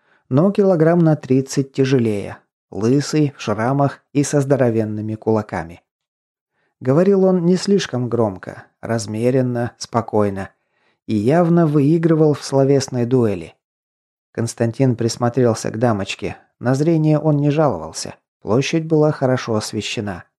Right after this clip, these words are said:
Она была ниже его на голову, значит, примерно метр семьдесят пять. Волосы заплетены в тугую косу, угольно-чёрного цвета с отчётливым синим отливом. Такое Константин видел впервые.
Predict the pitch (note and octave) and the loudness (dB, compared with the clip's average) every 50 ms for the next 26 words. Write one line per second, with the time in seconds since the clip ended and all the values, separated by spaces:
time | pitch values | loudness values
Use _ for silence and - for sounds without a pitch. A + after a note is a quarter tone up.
0 | _ _ _ _ _ _ _ _ _ _ _ _ _ _ _ _ _ _ - G#2+ | _ _ _ _ _ _ _ _ _ _ _ _ _ _ _ _ _ _ -10 -8
1 | G2+ F#2+ A#2+ D3+ E3 F3 F3+ F3+ F#3 F3+ D#3 C#3+ D3+ E3 E3+ D#3+ D#3+ D#3+ D#3+ D#3 | -4 -2 0 0 0 2 2 2 2 4 4 4 4 4 2 2 2 2 2 4
2 | D3+ D#3 D#3 D3+ D#3 D#3 E3+ E3 D3 B2 G#2+ G#2 G2 G2 F#2 - _ _ - A2 | 4 2 2 2 0 2 2 2 2 2 2 0 -2 -4 -8 -10 _ _ -14 -10
3 | A2 A#2 A2+ A#2 - - A#2+ - - A2+ A2 A2+ A#2+ B2+ B2+ B2+ B2+ A#2+ A#2 G#2+ | -6 -4 -4 -4 -4 -6 -8 -6 -6 -6 -4 0 0 0 0 0 0 -4 -4 -4
4 | A2 A#2 A#2+ A#2 - - A#2 A2+ - - B2 A2 A2 A2 A2+ - - A#2 - - | -4 -4 -4 -4 -4 -6 -10 -10 -8 -6 -6 -6 -4 -6 -6 -4 -4 -6 -6 -6
5 | - G#2 E2+ E2 - _ _ _ _ _ _ _ _ _ _ _ _ _ _ _ | -6 -6 -6 -8 -12 _ _ _ _ _ _ _ _ _ _ _ _ _ _ _
6 | - G2+ G#2+ C#3 E3 F#3+ F#3+ F#3+ - - G3 F#3+ C#3+ C#3 C#3 B2+ C3+ C3+ C3 - | -10 -4 0 2 2 4 4 2 2 2 0 0 2 2 2 2 2 2 2 2
7 | B2 A2 C3 D#3+ D#3 - - C#3+ C3 C3 C#3 C#3+ D3 C#3+ C#3 - A#2 A2 G#2+ - | -2 0 0 0 -2 0 -2 -2 0 2 2 2 2 0 0 0 0 0 0 -2
8 | - A2+ G2+ G#2+ - _ _ _ _ _ _ - A#2+ A2+ A#2+ B2 A#2 A#2 A#2 A2+ | -6 -8 -8 -8 -10 _ _ _ _ _ _ -4 -4 0 0 0 0 0 -4 -4
9 | - B2 A#2+ A2+ A2+ G#2+ G#2 G#2+ - - - A2+ C#3 D3+ D3 D#3+ D3+ C#3 - - | -2 -2 -2 -2 -2 -4 -4 -4 -6 -6 -2 0 0 0 2 0 -2 0 0 -2
10 | B2+ A2+ - - - - D3+ D3+ - - D3 D3 D#3 D3+ C#3+ - - - B2+ A#2+ | -4 -4 -4 -4 -2 -2 -2 -2 0 0 2 2 2 2 0 -4 -4 -2 0 0
11 | A#2+ A#2+ A2+ A2+ A#2 - - A2 G#2+ A2+ G#2 G#2 G2 F#2 _ _ _ _ _ _ | 0 0 -2 -4 -4 -6 -4 -4 -2 0 0 -2 -2 -4 _ _ _ _ _ _
12 | _ _ _ _ _ _ - - C#3 - G3 F#3+ F#3 F3+ - F3 E3+ D#3 - - | _ _ _ _ _ _ -10 -10 -4 0 2 2 2 2 2 0 0 0 0 0
13 | D#3 D3 - F3 E3+ D#3 C#3+ D#3 D#3 D3 D3+ C#3+ C3+ - - - D3 C#3+ B2+ A#2 | -2 0 0 0 0 0 2 0 2 2 2 0 0 -2 -2 -2 0 2 2 0
14 | A2 F#2+ D#2+ - | 0 -2 -4 -10